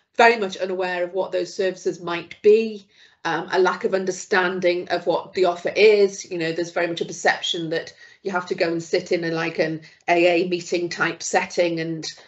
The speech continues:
um, and talk, uh, in, in, in that sort of context, that sort of forum. Um, and they don't understand, um, the benefits to them of, of seeking quitting, uh, seeking help when quitting.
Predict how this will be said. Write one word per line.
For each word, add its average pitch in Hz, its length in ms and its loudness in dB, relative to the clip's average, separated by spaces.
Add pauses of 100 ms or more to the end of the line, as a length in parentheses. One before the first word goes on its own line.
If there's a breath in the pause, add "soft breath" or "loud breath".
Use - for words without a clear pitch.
(180 loud breath)
um, 151 340 -2
and 160 200 -4
talk, - 640 2
uh, 160 200 0
in, 156 260 0
in, 160 280 -2
in 180 180 0
that 190 220 0
sort 208 180 -2
of 190 100 -4
context, 202 560 -2
that - 160 -2
sort 196 140 -2
of 190 80 -6
forum. 202 500 4 (640 loud breath)
Um, 208 220 4
and 247 140 4
they 254 100 6
don't 269 280 4
understand, 196 840 0
um, 170 480 -6
the 214 80 8
benefits 214 640 0
to 160 260 -2
them 151 260 -6
of, 151 160 -8
of 156 200 -6
seeking 156 400 -8
quitting, 147 500 -6 (320 loud breath)
uh, 156 220 4
seeking 180 320 2
help 156 320 0
when 156 180 0
quitting. 139 540 -4